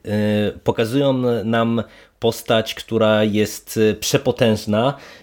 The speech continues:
i tak jak wtedy żeśmy sobie trochę dywagowali, jak, e, mm, to będzie umocowane wszystko w tym szerokim uniwersum, to teraz, e, po tym drugim trailerze jestem jeszcze bardziej ciekaw, jak oni chcą to wszystko poukładać, no bo wiecie, jesteśmy w przeszłości tak naprawdę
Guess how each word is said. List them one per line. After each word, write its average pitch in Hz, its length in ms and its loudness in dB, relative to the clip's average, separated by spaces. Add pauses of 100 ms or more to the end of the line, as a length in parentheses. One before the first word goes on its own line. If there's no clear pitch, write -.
i 107 120 -4
tak 131 160 0
jak - 120 -4
wtedy 143 260 2
żeśmy 120 340 -2
sobie 110 240 -2
trochę 110 260 0
dywagowali, 107 640 2
jak, 110 320 0
e, 104 320 4
mm, 98 680 0
to 107 140 -4 (140)
będzie 104 760 2 (300)
umocowane 107 600 2
wszystko - 340 -6
w - 80 -8
tym 101 240 -2
szerokim 110 400 0
uniwersum, 110 560 2 (380)
to 120 440 0 (500)
teraz, 160 340 0
e, 123 100 -2
po 131 160 0
tym 135 180 2
drugim 208 320 2
trailerze 143 400 2
jestem 139 400 2
jeszcze 135 360 2
bardziej 110 340 2
ciekaw, - 360 0
jak 143 160 2
oni 135 140 2
chcą 127 220 -4
to 113 80 -4
wszystko - 340 -4
poukładać, 120 640 2
no 107 80 2
bo 107 120 2
wiecie, 104 360 2
jesteśmy 123 540 2
w - 100 -10
przeszłości 117 640 -2
tak 92 140 -4
naprawdę 98 500 2